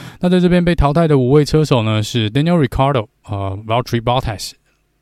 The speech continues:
然后再来是 Tsunoda、小雪、周冠宇跟 Mick Schumacher。这边恭喜 Sebastian Vettel 在他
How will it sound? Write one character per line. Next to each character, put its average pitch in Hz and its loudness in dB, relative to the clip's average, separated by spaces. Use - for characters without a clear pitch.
然 107 -6
后 104 -4
再 120 -2
来 104 -2
是 110 -4
Tsunoda、 127 -2
小 104 -4
雪、 104 -6
周 143 -2
冠 143 -2
宇 92 -8
跟 104 -6
Mick 107 -6
Schumacher。 120 -6
这 - -4
边 180 0
恭 180 0
喜 143 -2
Sebastian 160 -2
Vettel 180 0
在 120 -4
他 120 -4